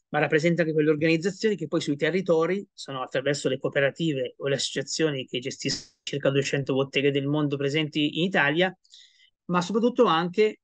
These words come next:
quegli importatori, quei produttori che poi distribuiscono i prodotti che voi trovate nelle botteghe. Quindi,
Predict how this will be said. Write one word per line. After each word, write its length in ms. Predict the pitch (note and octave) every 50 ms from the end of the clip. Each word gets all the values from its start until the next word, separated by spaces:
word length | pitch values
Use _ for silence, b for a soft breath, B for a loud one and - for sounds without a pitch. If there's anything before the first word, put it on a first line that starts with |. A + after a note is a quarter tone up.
| _ _ _ _ _
quegli 200 | _ F3 E3 D#3+
importatori, 680 | E3 D#3+ D3 F3+ F#3 F3 F3+ F3 F3+ G3+ G3 F3+ D#3 D3
quei 120 | D3+ D3 C#3
produttori 480 | D#3+ E3+ G3+ G#3 - - F#3+ G3+ G3+
che 140 | - E3 C#3+
poi 160 | - D#3+ D3+
distribuiscono 920 | C#3+ D3+ D3 - E3 D#3+ E3 E3+ D#3 C#3+ C#3+ - - F3 E3+ F3 F3 F3 - C#3+ - _ _ _ _ _ _ _ - B2+ B2 A#2+ -
i 120 | - - C3+
prodotti 460 | C3 D#3+ D3+ C#3 C3+ D3 C#3+ - D#3+
che 80 | C#3 B2+
voi 100 | B2+ C3+
trovate 320 | D3+ C#3 C3 B2+ - C#3
nelle 180 | B2+ B2 B2 A#2+
botteghe. 580 | C3+ C#3 - _ F#3+ F3 C#3+ B2+ B2+ A#2+ - B B B B B B B _
Quindi, 380 | - F3+ E3+ D#3 C#4+ - -